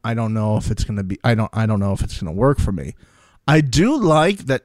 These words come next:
the fact that she was, like, ready before anybody else.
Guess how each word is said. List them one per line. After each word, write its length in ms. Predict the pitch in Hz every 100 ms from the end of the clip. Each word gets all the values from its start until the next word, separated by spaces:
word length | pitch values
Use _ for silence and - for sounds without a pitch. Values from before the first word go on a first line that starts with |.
| 131
the 100 | 127
fact 320 | 139 139 -
that 140 | 120
she 200 | - 135
was, 220 | 160 151
like, 180 | 135 123 -
ready 480 | 113 110 110 123
before 400 | 139 127 - 120
anybody 440 | 113 113 107 101 90
else. 520 | 90 107 175 - -